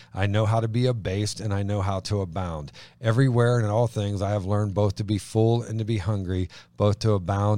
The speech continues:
and suffer need. I can do all things through Christ who strengthens me. Nevertheless,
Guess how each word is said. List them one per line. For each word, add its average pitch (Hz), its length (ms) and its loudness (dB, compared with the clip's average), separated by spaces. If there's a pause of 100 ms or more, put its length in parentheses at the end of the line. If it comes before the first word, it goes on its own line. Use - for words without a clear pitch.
(140)
and 98 160 -4
suffer 95 380 -4
need. 92 460 -4 (400)
I 117 80 4
can 117 160 2
do 120 120 4
all 113 200 4
things 127 340 -2
through 123 140 -2
Christ 104 420 -2
who 101 140 0
strengthens 95 580 -4
me. 85 260 -4 (300)
Nevertheless, 147 1120 2